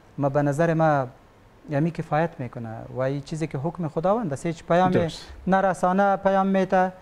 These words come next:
Speaker 1: نه جهان پیام می‌ته، نه، نه جهان فرمایش می‌ته، نه مردم افغانستان فرمایش. از بالا، از طرف خداوند یک حکم شده و نمو رو تعمیل کنین.
Speaker 2: درست است.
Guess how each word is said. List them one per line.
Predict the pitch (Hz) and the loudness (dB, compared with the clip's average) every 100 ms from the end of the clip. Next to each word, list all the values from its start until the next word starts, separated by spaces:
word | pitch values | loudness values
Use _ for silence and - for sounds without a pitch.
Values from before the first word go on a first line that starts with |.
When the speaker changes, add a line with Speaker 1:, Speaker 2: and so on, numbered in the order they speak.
| - - | -16 -2
Speaker 1:
نه | 180 170 | 0 2
جهان | 170 180 196 | 2 4 2
پیام | 190 185 185 | 2 2 2
می‌ته، | 185 180 180 180 175 - - - | 2 0 2 0 0 -12 -20 -4
نه، | 180 190 | 2 2
نه | 190 185 185 160 147 | 4 2 2 0 0
جهان | 156 165 196 | 0 2 2
فرمایش | 196 190 190 180 202 | 2 2 0 0 0
می‌ته، | 180 180 175 | 0 2 2
نه | 170 190 | 4 4
مردم | 180 170 190 | 4 2 2
افغانستان | 175 170 175 - 185 | 2 2 0 0 0
فرمایش. | 185 185 170 - - - - | 0 -2 -4 -8 -20 -4 0
از | 180 170 | 2 4
بالا، | 220 302 277 | 4 6 2
از | 165 - | 0 0
طرف | 202 226 - | 2 2 0
خداوند | 185 185 262 233 | 2 2 4 2
یک | 175 | 2
حکم | 254 262 208 | 0 0 -2
شده | - 107 - - - - | -2 -10 -10 -20 -14 0
و | |
نمو | 170 233 | 2 4
رو | 277 | 2
تعمیل | 180 156 190 | 2 0 0
کنین. | 170 110 107 - - - | -6 -12 -12 -20 -10 0
Speaker 2:
درست | 110 - - | 0 0 -12
است. | - | -18